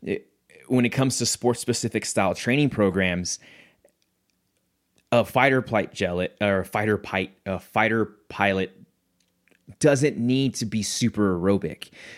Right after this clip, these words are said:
but they also don't need to be super, um, strong at the same time, right? And we've seen this when we go and look and, and read research. There's been research showing, like, hey, if you are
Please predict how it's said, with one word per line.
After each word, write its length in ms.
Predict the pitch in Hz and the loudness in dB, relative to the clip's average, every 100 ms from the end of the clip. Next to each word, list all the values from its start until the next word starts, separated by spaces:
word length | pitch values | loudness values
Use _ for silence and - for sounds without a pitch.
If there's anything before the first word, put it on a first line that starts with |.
| - _ | -20 _
but 120 | 127 | 2
they 100 | 131 | 4
also 320 | 120 139 147 | 2 2 2
don't 220 | 127 127 | 4 4
need 120 | 120 113 | 4 2
to 60 | |
be 140 | 110 101 | 2 0
super, 680 | - 127 120 110 101 98 _ _ _ _ _ _ _ - _ _ | 0 0 2 2 2 0 _ _ _ _ _ _ _ -20 _ _
um, 440 | 104 98 95 92 87 - - - _ _ _ _ - | 0 0 0 0 -4 -10 -16 -16 _ _ _ _ -6
strong 680 | - - - 120 131 107 | -4 -2 2 4 4 2
at 60 | 95 | 0
the 80 | 90 | -2
same 300 | - 95 87 | -2 -2 -2
time, 460 | - 120 98 82 - - - - | 0 2 2 -4 -12 -20 -20 -2
right? 180 | 101 113 | 2 4
And 120 | 113 | 4
we've 140 | 110 | 0
seen 260 | - 147 143 | 2 2 2
this 180 | 104 104 | 0 0
when 120 | 104 | 0
we 60 | 104 | 2
go 100 | 113 | 2
and 200 | 107 107 | 4 2
look 160 | 104 | 2
and, 300 | 104 101 98 104 | 0 2 0 0
and 180 | 101 | 2
read 200 | 101 101 | 2 2
research. 420 | 98 135 - 101 - | 2 2 2 0 0
There's 160 | 101 | 0
been 120 | 104 | 2
research 320 | 101 120 113 101 | 2 2 0 -2
showing, 320 | 110 101 98 | 0 2 2
like, 160 | 98 | 0
hey, 340 | - 127 123 - - - - _ - | 0 2 2 -2 -12 -20 -20 _ 0
if 240 | 123 - | 0 0
you 520 | 110 135 147 151 147 - | 2 4 6 4 2 2
are 440 | 113 110 107 | 4 4 2